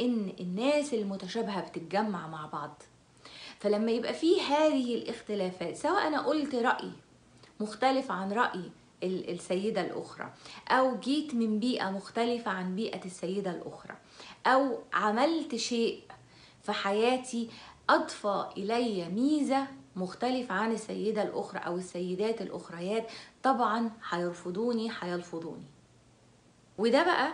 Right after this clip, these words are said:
يدخلنا في النقطة الخامسة، وهي الرسائل التي نتلقاها من المجتمعات اللي احنا كبرنا فيها. على سبيل المثال، سيدة،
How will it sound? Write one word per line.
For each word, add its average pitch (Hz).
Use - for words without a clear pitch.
يدخلنا 220
في -
النقطة 185
الخامسة، 294
وهي 285
الرسائل 202
التي 196
نتلقاها 254
من 240
المجتمعات 190
اللي 185
احنا 202
كبرنا 185
فيها. -
على 285
سبيل 220
المثال، 170
سيدة، 247